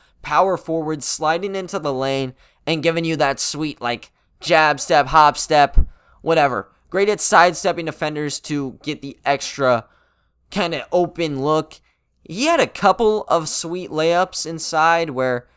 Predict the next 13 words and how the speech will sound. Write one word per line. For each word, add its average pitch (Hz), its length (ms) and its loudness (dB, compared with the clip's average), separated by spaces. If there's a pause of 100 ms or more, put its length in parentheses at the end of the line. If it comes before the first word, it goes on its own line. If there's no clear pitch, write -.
(240)
he - 60 -20
did 175 140 0
a - 20 -2
little 165 160 4
sidestep, 160 800 0
but - 180 -2
he 135 80 -8
didn't 175 240 -6
actually 202 400 -6
get 160 200 -6
them 175 220 -2
to 127 100 -2
go. 127 680 -2